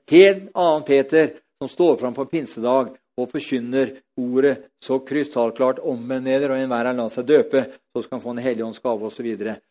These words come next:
Og så ser vi at det stakk dem i hjertet, og tre tusen ble på den dagen frelst og døpt og tillagt menigheten. Så vi ser at, eh, at, eh, når det, at den nye skapningen, så det som er født av Gud, eh, det seirer, og derfor er det så viktig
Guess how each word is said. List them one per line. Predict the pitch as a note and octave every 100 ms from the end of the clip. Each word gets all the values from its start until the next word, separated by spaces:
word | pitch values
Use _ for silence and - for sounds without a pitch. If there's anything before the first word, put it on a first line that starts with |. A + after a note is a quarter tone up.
| _ -
Og |
så | C3
ser | - A#2
vi | A#2
at | A2+
det | A#2
stakk | - D3 -
dem | D3+ D3+
i |
hjertet, | E3 - D#3+ F3+ - _
og | -
tre | - - A#2+ C3 C3+
tusen | C3+ A#2 A2 A#2+
ble | A#2 A#2 A#2 G#2+
på | - A#2
den | A2
dagen | G#2 G#2 A2+ _
frelst | A2 A#2 A2 - - _ _ _ _
og | A2+ G#2+ G#2+
døpt | A2+ _ -
og | B2+ -
tillagt | G#2+ G2+ G#2 - _ _ D3
menigheten. | D#3+ A2+ G2 - _ _ _ _ _ _
Så | F3
vi |
ser | E3+ F3 E3+
at, | E3+ E3+
eh, | F#3 F#3 E3+ D#3+
at, | D#3
eh, | F3 E3+ E3 C#3 - _ - _ -
når |
det, | D#3 D3+ C#3+
at | C#3+
den | C3+ E3+
nye | E3+
skapningen, | - F#3+ D3+ C#3+ F3
så | E3+
det | D3
som | - D#3
er | -
født | C3+ D3
av |
Gud, | C3+ F3 B3 C4 - _ -
eh, | C#3 C3 B2 A2+ A2+ A2+
det | C#3+ C#3+
seirer, | G#3 F#3 F3 B3 B3 - _ -
og | C3
derfor | C#3 C#3 C3+ D#3
er | C3+
det | D3+
så | C#3+
viktig | C#3+ G#3 - - A#3 A2+